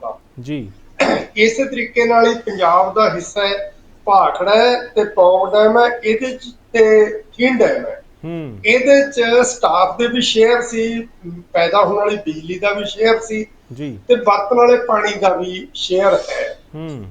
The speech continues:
Speaker 1: ਹਿਮਾਚਲ ਪਾਣੀ ਵਰਤ ਸਕਦਾ ਹੈ, ਉਹਨੂੰ ਕਦੇ ਕਿਸੇ ਨੇ ਡੱਕਿਆ ਨਹੀਂ। ਉਹ
Speaker 2: ਜੀ।
Speaker 1: ਵੱਖਰੀ ਗੱਲ ਹੈ ਵੀ ਹਿਮਾਚਲ ਦੀ ਖੇਤੀਬਾੜੀ ਦੀ ਪਾਣੀ ਦੀ ਲੋੜ ਬਹੁਤ ਘੱਟ ਹੈ।
Speaker 2: ਹੂੰ।
Speaker 1: ਕਿਉਂਕਿ ਪਹਾੜੀ ਇਲਾਕਾ ਹੋਣ ਕਰਕੇ ਇੱਕ ਤਾਂ ਬਹੁਤ ਲੰਮੇ ਚੌੜੇ ਉਹਨਾਂ ਕੋਲੇ, ਅਹ, ਇਹ ਕਹਿ ਲਓ ਵੀ, ਇਸ ਕਿਸਮ ਦੀ ਜ਼ਰੂਰਤ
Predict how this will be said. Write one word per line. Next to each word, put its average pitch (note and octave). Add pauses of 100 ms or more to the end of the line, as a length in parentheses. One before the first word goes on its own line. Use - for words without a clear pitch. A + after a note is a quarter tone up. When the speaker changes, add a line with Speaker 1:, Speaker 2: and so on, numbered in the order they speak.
(100)
Speaker 1:
ਹਿਮਾਚਲ F#3+
ਪਾਣੀ A#3
ਵਰਤ -
ਸਕਦਾ A3
ਹੈ, A#3+
ਉਹਨੂੰ A#3
ਕਦੇ G3+
ਕਿਸੇ G3
ਨੇ G3
ਡੱਕਿਆ F3+
ਨਹੀਂ। F3
ਉਹ -
Speaker 2:
ਜੀ। D3+
Speaker 1:
ਵੱਖਰੀ A3
ਗੱਲ A3+
ਹੈ A3+
ਵੀ A3+
ਹਿਮਾਚਲ F#3
ਦੀ B3
ਖੇਤੀਬਾੜੀ A3+
ਦੀ A3
ਪਾਣੀ F#3+
ਦੀ G3
ਲੋੜ F3
ਬਹੁਤ F3
ਘੱਟ F#3+
ਹੈ। - (200)
Speaker 2:
ਹੂੰ। E3
Speaker 1:
ਕਿਉਂਕਿ G3+
ਪਹਾੜੀ G3+
ਇਲਾਕਾ F#3+
ਹੋਣ F#3+
ਕਰਕੇ F#3+
ਇੱਕ -
ਤਾਂ G3+
ਬਹੁਤ G3+
ਲੰਮੇ F3
ਚੌੜੇ F#3
ਉਹਨਾਂ G3
ਕੋਲੇ, G3
ਅਹ, -
ਇਹ G3
ਕਹਿ G3
ਲਓ G3+
ਵੀ, G3
ਇਸ F#3
ਕਿਸਮ G3+
ਦੀ G3+
ਜ਼ਰੂਰਤ F3+